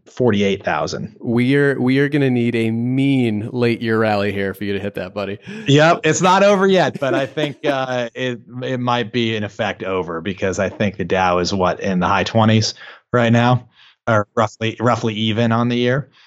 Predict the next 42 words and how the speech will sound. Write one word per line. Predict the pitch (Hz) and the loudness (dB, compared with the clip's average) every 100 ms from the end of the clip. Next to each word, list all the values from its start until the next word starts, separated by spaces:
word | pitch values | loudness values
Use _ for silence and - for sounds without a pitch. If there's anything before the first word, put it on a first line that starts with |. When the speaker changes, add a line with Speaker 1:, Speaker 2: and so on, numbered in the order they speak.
| - | -2
Speaker 1:
Although | 135 143 147 139 | 2 4 4 4
the | 131 | 2
back | 156 151 151 | 2 2 0
half | 147 120 | -2 -4
of | 120 | -6
twenty | - 120 | -10 -8
seventeen | 104 165 175 131 120 113 104 101 - - | -2 -2 -2 -4 -6 -4 -4 -6 -8 -8
was | 113 101 - | -4 -4 -4
quite | - 101 | -4 -4
strong, | - 147 123 87 87 | -2 0 2 0 -2
and | 95 | -6
I | |
did | 92 101 | -4 -2
make | 101 95 | -2 -2
that | 95 | -4
prediction | - 92 90 92 | -4 -4 -4 -4
in | 82 | -4
November. | 82 82 92 78 71 - - - - - _ | -2 0 0 -2 -6 -10 -14 -14 -16 -20 _
But | 113 104 | 0 0
it's | 104 | 0
been, | - 110 104 101 98 - | 0 2 4 2 0 -6
twenty | - 120 113 107 | 0 2 4 2
eighteen | 110 101 110 104 | 0 0 0 2
has | 101 92 | 2 0
been | 101 90 | 0 0
pretty | - 101 90 | 0 0 -2
flat | - 104 95 - | 0 0 0 -2
for | |
the | 90 | -6
stock | 90 - 95 92 | -4 0 0 0
market. | 92 82 85 | -4 -4 -2
I | 98 | -2
was | 101 | -2
feeling | - 180 165 131 | 2 4 4 4
good | 117 143 127 82 - _ _ | 4 4 4 0 -8 _ _
during | 113 104 | -2 0
the | 92 | 0
summer, | - 117 92 80 - | 0 0 0 -4 -8
but | - 90 | -6 -2
the | |
last | 92 95 | -2 -2
few | - | -4